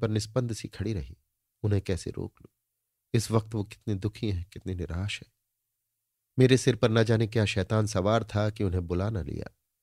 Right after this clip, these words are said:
भविष्य का हाल कौन जानता है, न जाने कब भेंट होगी।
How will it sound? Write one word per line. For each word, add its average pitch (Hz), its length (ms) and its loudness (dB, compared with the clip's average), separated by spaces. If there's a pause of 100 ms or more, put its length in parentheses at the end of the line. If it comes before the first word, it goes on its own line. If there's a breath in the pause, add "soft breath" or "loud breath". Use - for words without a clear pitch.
(580)
भविष्य 101 400 2
का 95 140 0
हाल 80 240 -4
कौन 101 280 -4
जानता 60 380 -8
है, - 160 -16 (840)
न 110 100 4
जाने 87 220 2
कब 85 260 -4
भेंट 80 280 -8
होगी। - 340 -20